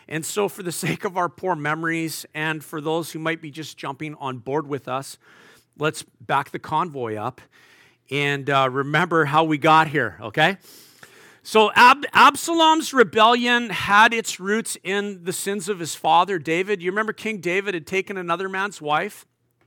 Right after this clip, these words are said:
uh, in an adulterous relationship. He had covered up the fact that she had gotten pregnant by, uh, murdering her husband. And on the outside, everything looked like David had gotten away with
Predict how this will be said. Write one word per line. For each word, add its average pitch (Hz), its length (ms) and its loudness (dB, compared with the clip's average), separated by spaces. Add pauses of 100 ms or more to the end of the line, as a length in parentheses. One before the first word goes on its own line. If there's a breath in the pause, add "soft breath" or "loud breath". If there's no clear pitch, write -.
(320)
uh, 135 360 -6 (500 loud breath)
in 170 140 -4
an 185 120 -2
adulterous 175 640 -4
relationship. 170 840 -8
He 175 140 -6
had 156 120 -6
covered 190 360 -2
up 196 180 -4
the 165 80 -12
fact 175 400 -6
that - 140 -14
she - 160 -10
had 160 100 -10
gotten 165 420 -2 (720 soft breath)
pregnant 180 640 -4
by, 151 560 0
uh, 147 160 -2
murdering 185 540 -4
her 175 220 -6
husband. 160 880 -8
And 147 120 -10
on 160 140 -2
the 180 160 -8
outside, 190 640 0
everything 196 540 -6
looked 190 220 -6
like 170 200 -6
David 175 320 -6
had 151 160 -8
gotten 170 300 -2
away 156 380 -4
with 151 440 -6